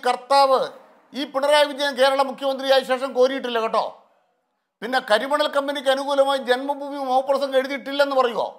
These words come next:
ഞാൻ ബഹുമാനപ്പെട്ട ശ്രീ ബി ഗോപാലകൃഷ്ണനെ ചർച്ചയെ വെല്ലുവിളിക്കുന്നു. കരിമണൽ കമ്പനിക്ക് അനുകൂലമായി, കർത്താവിന് അനുകൂലമായി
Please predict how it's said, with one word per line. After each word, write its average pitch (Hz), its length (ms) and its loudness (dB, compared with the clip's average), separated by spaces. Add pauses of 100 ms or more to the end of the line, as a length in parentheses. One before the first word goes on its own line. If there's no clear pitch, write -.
(720)
ഞാൻ 294 120 6 (140)
ബഹുമാനപ്പെട്ട 285 600 2
ശ്രീ 277 120 -2 (140)
ബി 285 60 -4 (100)
ഗോപാലകൃഷ്ണനെ 269 680 4
ചർച്ചയെ 269 340 4
വെല്ലുവിളിക്കുന്നു. 254 540 -6 (800)
കരിമണൽ 302 480 4
കമ്പനിക്ക് 285 400 -2
അനുകൂലമായി, 269 540 2
കർത്താവിന് 285 460 2
അനുകൂലമായി 262 460 2